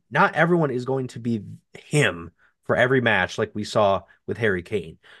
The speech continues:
But I still think he's been doing, you know, good, finding his role, you know, getting his feet under him. Um,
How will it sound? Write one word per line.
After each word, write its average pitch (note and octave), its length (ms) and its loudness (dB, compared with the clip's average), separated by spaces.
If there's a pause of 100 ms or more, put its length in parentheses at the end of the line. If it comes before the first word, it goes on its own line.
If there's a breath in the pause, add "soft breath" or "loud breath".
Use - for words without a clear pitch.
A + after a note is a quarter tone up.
(400 soft breath)
But - 240 6 (260)
I F3 80 6
still F#3+ 220 8
think G3 180 4
he's C#3 120 -2
been C3+ 140 2
doing, C3 300 2 (200)
you C3 60 -6
know, B2+ 120 2
good, C#3 520 6
finding C3+ 380 2
his A#2 140 -4
role, B2+ 480 2
you A#2 120 -6
know, A#2 80 -4
getting A#2 260 -4
his A2+ 140 -6
feet A#2+ 220 -2
under C#3+ 300 2
him. E3+ 240 0 (400)
Um, C3+ 520 0